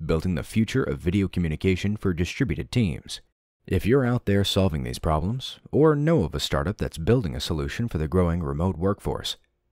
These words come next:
please let us know. If you're a remote worker, we'd love your feedback on a new thing we're building at Product Hunt. P S, of course, products won't solve all the problems above.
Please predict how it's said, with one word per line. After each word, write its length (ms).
please 240
let 120
us 120
know. 300
If 160
you're 180
a 40
remote 260
worker, 460
we'd 200
love 240
your 120
feedback 500
on 120
a 40
new 240
thing 320
we're 100
building 380
at 120
Product 340
Hunt. 260
P 160
S, 300
of 120
course, 500
products 420
won't 160
solve 300
all 200
the 80
problems 380
above. 440